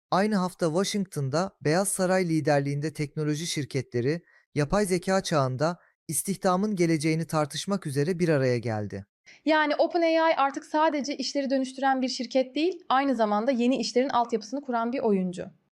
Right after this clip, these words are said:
Speaker 1: Ama bu adım OpenAI'yi Microsoft'un sahibi olduğu LinkedIn'le de karşı karşıya getiriyor. Çünkü artık her iki platform da aynı pazarda, yani A I yetenekleri kim daha iyi bulacak yarışında.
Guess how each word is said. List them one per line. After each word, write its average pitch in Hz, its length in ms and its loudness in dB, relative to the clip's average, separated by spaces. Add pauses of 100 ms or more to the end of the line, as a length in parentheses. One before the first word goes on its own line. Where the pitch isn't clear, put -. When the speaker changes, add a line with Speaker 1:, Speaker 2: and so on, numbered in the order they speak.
(140)
Speaker 1:
Ama 196 300 2
bu 247 120 4
adım 170 380 2
OpenAI'yi 175 680 2
Microsoft'un 180 760 0
sahibi 170 460 2
olduğu 156 500 2 (220)
LinkedIn'le 175 560 2
de 185 220 2 (120)
karşı 226 320 0
karşıya 135 380 2
getiriyor. 107 520 -2 (180)
Çünkü 240 280 0
artık 214 340 0
her 226 140 4
iki 226 220 0
platform 202 560 2
da 185 240 0 (280)
aynı 226 320 2
pazarda, 165 600 2 (260)
yani 170 360 0
A 170 260 4
I 175 60 4
yetenekleri 165 640 2
kim 185 220 0
daha 156 180 4
iyi 143 220 2
bulacak 127 440 2
yarışında. 113 580 -2